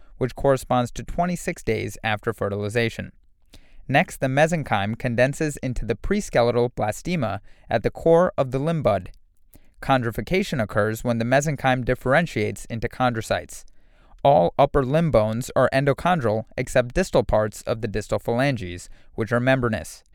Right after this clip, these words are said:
Chondrification occurs from proximal, that is the humerus, thirty-six days after fertilization, to distal, that is the distal phalanges, fifty days after fertilization. Factors required for chondrification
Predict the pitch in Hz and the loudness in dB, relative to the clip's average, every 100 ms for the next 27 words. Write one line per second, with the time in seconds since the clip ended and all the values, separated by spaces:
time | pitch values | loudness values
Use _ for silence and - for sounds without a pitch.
0 | - - 131 123 131 117 143 - 147 - | -10 -2 0 0 -4 0 0 0 -4 -4
1 | - 135 127 - 107 - 147 156 160 151 | 2 4 4 -2 -4 0 2 0 0 0
2 | 151 - 113 110 104 107 151 151 147 143 | 0 0 0 0 -4 -4 -2 0 2 0
3 | - 143 147 147 - - 117 113 110 107 | 0 2 2 0 -4 -4 -2 0 -2 -2
4 | 104 - 104 107 107 139 139 151 147 - | -4 -2 -2 -2 0 0 0 -4 -6 -12
5 | - - 135 120 202 - 101 113 - 127 | -18 -2 0 4 4 4 0 0 -2 2
6 | 120 123 - 101 110 - 107 - 127 165 | 2 2 -2 -2 -2 -2 -2 0 2 2
7 | 151 131 123 - - - 196 196 127 110 | 2 0 -2 -8 -20 -2 0 2 0 0
8 | 107 107 - 113 - 104 107 101 107 107 | 0 -4 -4 -6 -4 -4 -2 0 0 0
9 | 123 117 107 - _ _ _ _ _ - | 0 0 -6 -12 _ _ _ _ _ -4
10 | - 147 - 143 127 127 - 170 190 139 | 2 2 2 -2 0 -2 4 4 4 2
11 | 113 110 107 104 - 107 104 123 | 0 0 0 -6 -4 -2 -2 -6